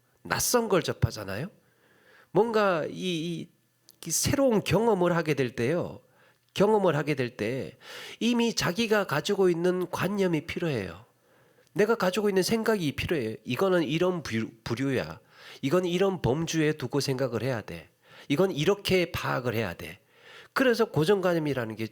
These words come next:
중요합니다. 내가 가지고 있는, 미리 가지고 있는 선지식이 있어야 새로운 것을 받아들이고, "아, 이건 이런 쪽으로 이해하면 되겠구나. 아, 이건 이런 쪽으로 파악하면 되겠구나." 그렇게 쓰이는 겁니다. 그게 고정관념이에요.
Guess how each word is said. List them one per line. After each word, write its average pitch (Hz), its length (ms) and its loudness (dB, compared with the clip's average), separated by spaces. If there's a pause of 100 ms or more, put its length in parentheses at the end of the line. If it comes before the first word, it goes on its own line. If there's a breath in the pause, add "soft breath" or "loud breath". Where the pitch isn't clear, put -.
(100)
중요합니다. 92 800 -8
내가 196 240 0
가지고 190 420 0
있는, 139 320 -2
미리 226 220 0
가지고 185 400 0
있는 180 340 0 (200 loud breath)
선지식이 190 1200 0
있어야 165 600 2 (160 loud breath)
새로운 247 460 0
것을 165 240 0
받아들이고, 143 760 -2 (240 loud breath)
"아, 92 320 -2
이건 107 340 -4
이런 160 300 -2
쪽으로 127 340 -4
이해하면 110 380 -4
되겠구나. 98 560 -10 (380 loud breath)
아, 120 200 0
이건 131 280 2
이런 185 200 4
쪽으로 147 300 -2
파악하면 135 420 -6
되겠구나." 113 540 -6 (300 soft breath)
그렇게 262 240 0
쓰이는 269 360 0
겁니다. 110 460 -6
그게 262 200 -2
고정관념이에요. 202 800 -2